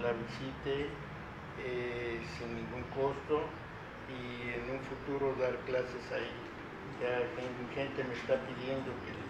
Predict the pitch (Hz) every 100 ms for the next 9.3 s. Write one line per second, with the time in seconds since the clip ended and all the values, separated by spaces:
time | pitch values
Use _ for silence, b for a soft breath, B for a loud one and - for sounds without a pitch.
0 | - - 131 131 135 135 143 127 - 131
1 | 123 120 117 - - - - 123 127 127
2 | 127 127 120 117 127 127 123 117 113 -
3 | - - 131 120 113 117 117 131 127 127
4 | 120 - 123 127 120 120 127 127 120 113
5 | 123 123 120 117 117 131 123 - 120 -
6 | 117 - - - - - 151 123 143 147
7 | - 143 123 - - - - - - -
8 | - - - - 143 135 117 139 131 131
9 | 135 131